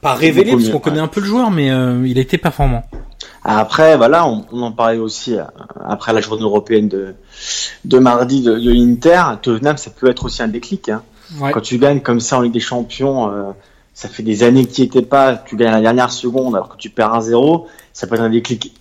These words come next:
Speaker 2: et en Ligue des Champions et en championnat. Donc une victoire pareille,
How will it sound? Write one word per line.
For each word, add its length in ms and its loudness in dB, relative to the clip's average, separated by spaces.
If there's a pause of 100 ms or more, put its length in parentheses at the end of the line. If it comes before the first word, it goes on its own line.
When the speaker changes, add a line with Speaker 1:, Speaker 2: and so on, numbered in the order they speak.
Speaker 2:
et 100 6
en 40 6
Ligue 120 4
des 80 4
Champions 560 -4
et 80 0
en 80 2
championnat. 540 -6 (360)
Donc 240 -2
une 60 2
victoire 420 0
pareille, 460 2